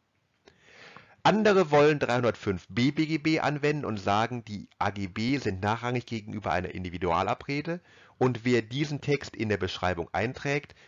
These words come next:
würde eine Individualabrede mit dem Käufer treffen, die die A G B von eBay verdrängt. Beide Argumentationen übersehen aber, dass es hier gerade nicht um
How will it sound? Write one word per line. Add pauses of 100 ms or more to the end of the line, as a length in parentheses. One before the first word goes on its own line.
würde
eine
Individualabrede
mit
dem
Käufer
treffen, (300)
die
die
A
G
B
von
eBay
verdrängt. (720)
Beide
Argumentationen
übersehen
aber, (260)
dass
es
hier
gerade
nicht
um